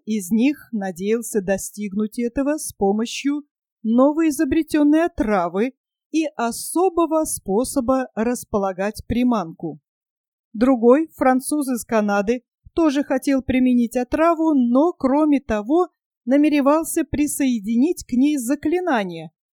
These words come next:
так как был твёрдо уверен, что Лоба не простой волк, а оборотень, и потому его нельзя убить обычными средствами. Однако никакие искусно приготовленные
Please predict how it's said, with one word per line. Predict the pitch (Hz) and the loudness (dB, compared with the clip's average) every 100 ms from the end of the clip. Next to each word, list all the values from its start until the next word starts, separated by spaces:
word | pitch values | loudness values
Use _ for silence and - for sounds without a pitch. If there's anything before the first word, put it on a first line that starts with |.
| _ _ | _ _
так | 214 208 | 0 0
как | - 208 180 | 0 -2 0
был | 226 | -2
твёрдо | 214 202 226 220 214 | -2 4 4 4 2
уверен, | 247 247 302 247 185 | 0 0 0 0 -4
что | - - 240 | -4 0 2
Лоба | 220 233 240 277 | 4 2 4 2
не | 277 | 2
простой | 285 320 - - 349 247 | 0 -2 -2 -2 0 2
волк, | 190 202 165 - - | 2 2 0 -10 -8
а | 214 - | -8 -4
оборотень, | 285 330 233 202 180 - 170 160 _ _ _ - | 0 2 2 -2 -4 -10 -14 -16 _ _ _ -2
и | 311 | -2
потому | - 311 294 285 302 | 0 0 2 4 4
его | 277 285 | 2 2
нельзя | 277 277 233 208 262 | 4 2 0 0 0
убить | 285 285 254 233 262 | 0 -2 -2 -2 -2
обычными | 262 190 214 - 226 220 | -4 -4 -6 -6 -4 -4
средствами. | 208 - 202 202 - 170 170 156 - _ _ _ _ _ _ _ _ _ _ _ _ _ _ _ _ | -4 -4 -2 -2 -6 -10 -10 -12 -18 _ _ _ _ _ _ _ _ _ _ _ _ _ _ _ _
Однако | 233 247 330 415 392 | -6 -2 -2 -2 -2
никакие | 381 392 294 262 254 254 240 | -2 0 0 0 -2 -2 -2
искусно | 226 - 233 226 226 | -6 -4 -4 -2 -4
приготовленные | 208 202 208 202 202 185 190 180 180 | -4 -2 -2 0 -2 -2 -6 -6 -10